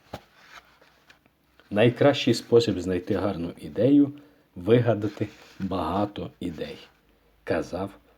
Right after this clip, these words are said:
Лінус Полінг, Нобелівський лауреат у галузі хімії. Якщо ви маєте лише одну ідею, одне розв'язання проблеми, тоді у вас тільки один шлях.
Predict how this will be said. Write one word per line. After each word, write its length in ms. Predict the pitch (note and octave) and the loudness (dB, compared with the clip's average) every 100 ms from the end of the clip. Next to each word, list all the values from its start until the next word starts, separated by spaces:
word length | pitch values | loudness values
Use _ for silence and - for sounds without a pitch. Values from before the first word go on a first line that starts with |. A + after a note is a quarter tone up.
| - | -14
Лінус 560 | F2 E2+ F2+ F2 - - _ | -8 -8 -8 -10 -12 -20 _
Полінг, 560 | - F#2 - - - - _ _ _ _ _ _ | -2 -2 -2 -14 -20 -20 _ _ _ _ _ _
Нобелівський 680 | G#2 C3 A#2 F#2 E2 - D#2+ | 2 4 4 2 -2 -10 -10
лауреат 640 | D#2+ E2 - F#2 A#2 C3 - _ _ | -8 -6 -6 0 0 0 -4 _ _
у 140 | - | -8
галузі 580 | D3+ G#2+ A2 G2+ F2 F#2 - | 2 6 6 2 -4 -10 -12
хімії. 540 | - - D#2 C#2 - - _ _ _ _ _ _ _ _ _ _ _ _ _ _ - | -20 -12 -10 -10 -14 -18 _ _ _ _ _ _ _ _ _ _ _ _ _ _ 0
Якщо 320 | A2+ - D#3 | 2 6 8
ви 100 | C#3+ | 8
маєте 360 | B2+ B2+ A#2+ | 6 4 4
лише 260 | G#2 G2 A2 | 0 0 0
одну 260 | F#2+ D#2 D2+ | -2 -4 -10
ідею, 480 | D2+ A#2+ C3 C3 B2+ _ _ _ _ _ _ _ _ - | 0 2 4 0 -4 _ _ _ _ _ _ _ _ -4
одне 340 | G2+ G2 G#2 | -2 2 2
розв'язання 560 | G2 - F2 F2 E2+ E2+ | 0 -6 -8 -6 -8 -10
проблеми, 600 | - F2 A#2 C3+ C3+ B2+ - _ _ _ _ _ | -8 0 4 4 2 -2 -8 _ _ _ _ _
тоді 340 | - G#2 F2 F#2+ | -4 -2 -2 -4
у 220 | - F2+ | -6 -10
вас 480 | - G2+ A#2+ - - _ | -6 -6 -6 -14 -18 _
тільки 380 | - C3 C3 - | -2 0 0 -4
один 400 | - - E2+ F2 | -4 -4 -4 -8
шлях. 520 | - - - - - | -8 -8 -12 -12 -18